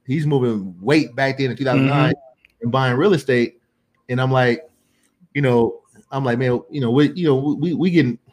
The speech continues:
Speaker 1: we got tons of money," so I'm like, "All right, bro." He's talking about this Bitcoin. I was like, "Man, I ain't never heard of that, blah, blah, blah. It's two thousand ten." And he's like, "Here, we can buy some." I'm like, "All right, I'll buy some." Like, "How much?" He's like,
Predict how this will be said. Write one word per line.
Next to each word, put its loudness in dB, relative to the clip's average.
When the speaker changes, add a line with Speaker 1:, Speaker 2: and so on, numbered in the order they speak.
Speaker 1:
we -2
got 2
tons -2
of 0
money," -2
so -4
I'm -6
like, -4
"All 0
right, -4
bro." 4
He's 0
talking 2
about 0
this -4
Bitcoin. -2
I -4
was -2
like, -4
"Man, -2
I -2
ain't -2
never 2
heard 2
of 2
that, -6
blah, -6
blah, -4
blah. 0
It's -8
two -6
thousand 0
ten." -4
And -2
he's 2
like, -2
"Here, 2
we 2
can -2
buy 4
some." -4
I'm -6
like, -6
"All -6
right, -6
I'll -4
buy 0
some." -8
Like, -6
"How -6
much?" -6
He's -6
like, -4